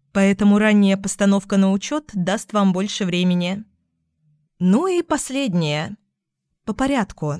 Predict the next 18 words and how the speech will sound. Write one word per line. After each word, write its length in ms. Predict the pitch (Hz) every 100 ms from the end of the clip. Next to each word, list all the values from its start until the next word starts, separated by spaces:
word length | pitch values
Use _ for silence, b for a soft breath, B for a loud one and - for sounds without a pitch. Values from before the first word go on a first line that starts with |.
| -
но 280 | 208 196 190
не 160 | 190
по 180 | 190 185
важности. 800 | 180 196 170 165 - 165 165 208 _ _ _ _ _ _ _ _ _ _
Хорошо, 460 | - 226 285 -
если 460 | 359 247 - 240 214
врач, 500 | 202 220 196 190 -
наблюдающий 960 | 190 190 202 196 196 185 190 - 180
вашу 320 | 175 190 - 170
беременность, 840 | 170 214 320 311 285 262 247 -
станет 480 | - 226 285 240 202
вашим 380 | 185 - 220 196
надежным 680 | 185 180 208 220 208 196
партнером, 840 | 202 185 - 180 175 165 170 202 _ _ _ _ _
источником 720 | 226 - 285 - 220 208 185 180
правильной, 680 | 170 170 208 220 170 160 170
взвешенной 800 | 180 165 190 - 208 190 185 185
информации. 920 | 185 185 175 175 - 185 170 185